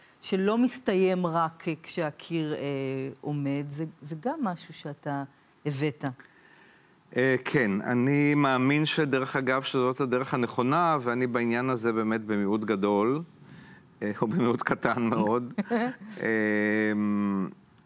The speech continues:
Speaker 2: אה, החינוך אצלנו וכל ה-, כל הגישה היא שהדברים האלה הם, אה,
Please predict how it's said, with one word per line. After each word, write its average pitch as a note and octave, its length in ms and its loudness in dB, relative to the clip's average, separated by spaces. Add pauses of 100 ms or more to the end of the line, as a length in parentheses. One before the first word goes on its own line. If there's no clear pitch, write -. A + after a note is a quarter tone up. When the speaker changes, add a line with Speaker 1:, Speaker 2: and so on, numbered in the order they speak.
(400)
Speaker 2:
אה, A2 280 -2 (180)
החינוך B2+ 540 0
אצלנו A#2+ 520 -2
וכל B2+ 380 -2
ה-, G#2 680 0 (220)
כל B2+ 280 -2
הגישה G2 920 0
היא A2 300 2 (380)
שהדברים G#2+ 600 0
האלה A2+ 280 2
הם, G#2 380 0
אה, F#2 520 -4